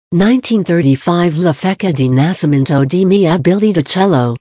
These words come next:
el ser de luz con más alegría, que pudo haber tocado la tierra, no ha sido fácil y te extraño, te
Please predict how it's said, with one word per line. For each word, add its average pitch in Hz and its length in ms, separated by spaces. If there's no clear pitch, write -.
el 233 180
ser 196 440
de 147 160
luz 156 320
con 160 280
más 156 300
alegría, 139 640
que 277 240
pudo 156 380
haber 151 340
tocado 170 540
la 139 160
tierra, 135 420
no 143 220
ha 208 200
sido 165 480
fácil 170 500
y 170 280
te 208 480
extraño, 127 680
te 214 380